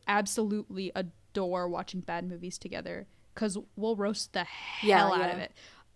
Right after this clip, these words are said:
Speaker 1: Um, so Tower Heist is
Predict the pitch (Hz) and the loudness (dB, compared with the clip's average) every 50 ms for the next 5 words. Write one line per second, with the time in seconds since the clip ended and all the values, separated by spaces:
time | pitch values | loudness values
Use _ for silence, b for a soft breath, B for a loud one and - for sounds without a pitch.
0 | 233 233 233 220 214 208 202 190 180 117 - 104 110 - - - - _ _ - | 6 8 8 10 8 8 8 6 4 0 -2 -6 -8 -10 -12 -14 -18 _ _ -20
1 | - _ - _ - - - - _ _ _ _ _ _ _ _ _ _ _ _ | -20 _ -20 _ -20 -20 -20 -20 _ _ _ _ _ _ _ _ _ _ _ _
2 | _ _ _ _ _ _ - - 269 254 247 233 226 - - 240 - 269 269 277 | _ _ _ _ _ _ -2 4 6 6 6 6 4 0 -4 -2 6 8 10 10
3 | 320 311 330 359 349 - - 269 233 - - - | 10 10 8 6 6 4 0 0 0 0 -6 -10